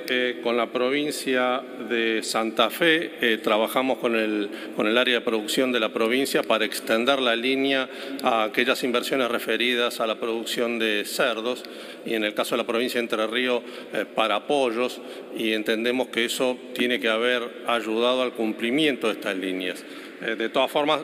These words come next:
es cierto que el Banco Nación cumple un rol fundamental en esto, potencia las líneas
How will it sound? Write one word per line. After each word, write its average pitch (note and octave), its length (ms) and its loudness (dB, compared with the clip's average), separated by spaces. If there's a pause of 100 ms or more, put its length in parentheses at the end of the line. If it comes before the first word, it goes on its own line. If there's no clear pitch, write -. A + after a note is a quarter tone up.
(120)
es C3 140 0
cierto C#3+ 420 2
que B2 80 0
el A#2+ 100 2
Banco C3 280 2
Nación E3 320 2
cumple B2+ 340 0
un A#2+ 140 2
rol A#2+ 320 2
fundamental A#2 680 0
en B2+ 100 0
esto, E3 320 0
potencia C#3+ 800 2
las A2 220 0
líneas C#3+ 500 2